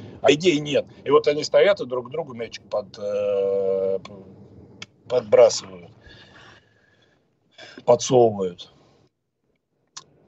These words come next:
И это повторяется, опять же, из раза в раз. Сегодня, да, Пиоли, наверное, понимал, как будет играть Кремонези, и попытался какую-то, скажем так, задумку реализовать. Э, на мой взгляд,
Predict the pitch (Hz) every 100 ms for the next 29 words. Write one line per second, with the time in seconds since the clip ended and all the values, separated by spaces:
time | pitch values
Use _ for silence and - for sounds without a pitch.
0 | _ _ _ 147 185 247 240 226 220 196
1 | 220 226 208 196 196 208 160 131 139 175
2 | 185 151 156 160 123 - - 220 262 185
3 | 147 160 160 139 143 190 170 139 151 151
4 | 135 113 131 143 113 - 104 92 98 101
5 | 95 107 - 110 120 151 220 170 139 113
6 | 113 123 113 123 147 160 120 113 - 139
7 | 123 120 113 110 104 104 101 101 95 92
8 | - - - - 101 104 - 104 95 120
9 | 120 147 123 117 113 104 104 110 123 120
10 | 113 120 110 90 - - 101 107 113 143
11 | 156 131 135